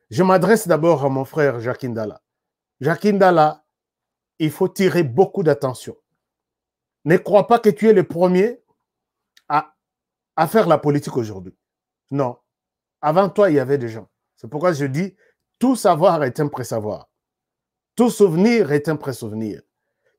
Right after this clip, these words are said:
Tout ce que nous sommes a été déjà vécu. Tout ce que nous sommes en train de vivre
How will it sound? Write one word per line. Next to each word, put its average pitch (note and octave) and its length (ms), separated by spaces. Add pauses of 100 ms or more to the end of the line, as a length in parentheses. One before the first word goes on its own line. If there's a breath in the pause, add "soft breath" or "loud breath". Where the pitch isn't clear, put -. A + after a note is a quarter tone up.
Tout A#3 140
ce - 160
que - 80
nous F3 160
sommes F#3 340 (320 soft breath)
a F3 80
été F3+ 240
déjà D3 260
vécu. C#3 380 (100)
Tout A#3 140
ce - 80
que A3+ 80
nous F#3 100
sommes F#3+ 240
en E3 100
train F3 140
de D#3 100
vivre C#3+ 460